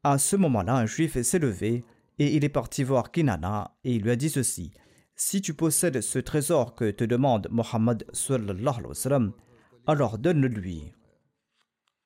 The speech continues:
Sinon, informe-le où se trouve ce trésor pour sauver ta vie. Sinon,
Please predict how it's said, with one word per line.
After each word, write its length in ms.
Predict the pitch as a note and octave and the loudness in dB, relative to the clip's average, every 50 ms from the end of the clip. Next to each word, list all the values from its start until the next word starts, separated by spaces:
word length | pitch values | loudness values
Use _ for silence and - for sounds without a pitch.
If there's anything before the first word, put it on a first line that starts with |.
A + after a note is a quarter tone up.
| _ | _
Sinon, 380 | - - - D#3+ D#3 D#3+ C#3 - | -10 -4 -2 0 0 0 -2 0
informe-le 720 | - G3 G3 - F#3 E3+ C3 B2+ B2 C#3 D#3 D#3+ C#3+ - _ - | 0 0 0 2 0 0 2 2 2 4 4 4 2 0 _ -4
où 100 | F3 F#3 | -4 -4
se 140 | - - D#3 | -2 -2 -4
trouve 340 | - - - E3 F3 C#3+ B2+ | -4 -2 0 2 2 2 0
ce 160 | - - F3 | -2 -2 -2
trésor 580 | F3 - D3 C3+ B2 - F3 F3 D3 - - - | -2 0 -2 -2 0 2 2 2 0 0 -4 -6
pour 280 | D#3 D#3+ E3 D3 C#3 - | 0 0 0 0 0 -4
sauver 480 | - - D#3 D3 C3+ D3+ F3+ F#3+ D#3+ | -4 -2 -2 -2 0 0 2 2 2
ta 200 | - - - E3+ | 0 0 0 0
vie. 260 | C#3+ A2 A2 - B2 A#2 - _ _ _ _ _ _ _ A#2+ A2 _ A#2 A#2 B2+ A#2+ G2+ G#2 A#2+ _ _ _ _ _ _ _ _ _ _ _ _ _ _ _ _ _ _ _ B2+ _ _ B2 B2 B2 A#2 A2+ A#2+ A#2+ C3 C3 _ C#3 C3 B2 A2+ _ C3 B2 A2+ _ _ C3 A#2 A#2 A2+ A2 G#2+ G#2 G#2+ A2 A#2 B2 C3 C#3 | 0 -2 -6 -14 -16 -18 -20 _ _ _ _ _ _ _ _ _ _ _ _ -20 _ _ _ _ _ _ _ _ _ _ _ _ _ _ _ _ _ _ _ _ _ _ _ _ _ _ -20 -20 -20 -20 -20 _ _ -20 -20 _ _ -20 _ _ _ _ _ _ _ _ _ _ _ -20 _ _ -20 -20 _ _ -10 -10 -2
Sinon, 480 | C3+ - - D#3+ D#3+ C#3+ F3 F#3 E3+ | 0 0 4 4 4 4 6 4 4